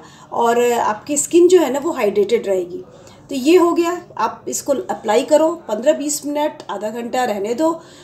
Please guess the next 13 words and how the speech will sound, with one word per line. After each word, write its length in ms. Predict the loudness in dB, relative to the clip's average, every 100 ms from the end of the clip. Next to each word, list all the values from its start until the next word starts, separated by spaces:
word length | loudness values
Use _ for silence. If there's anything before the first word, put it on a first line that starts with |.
| -10
और 140 | -2 -2
फिर 260 | 2 4
lukewarm 680 | 4 4 4 4 4 4 4
water 300 | 0 -2 -4
से 180 | -4 -6
या 260 | -6 -6
फिर 160 | -4 -6
ठंडे 320 | -6 -2 -2
पानी 280 | -2 -2 -4
से 180 | -6 -8
आप 160 | -6 -6
नहा 260 | -8 -6
लो। 180 | -10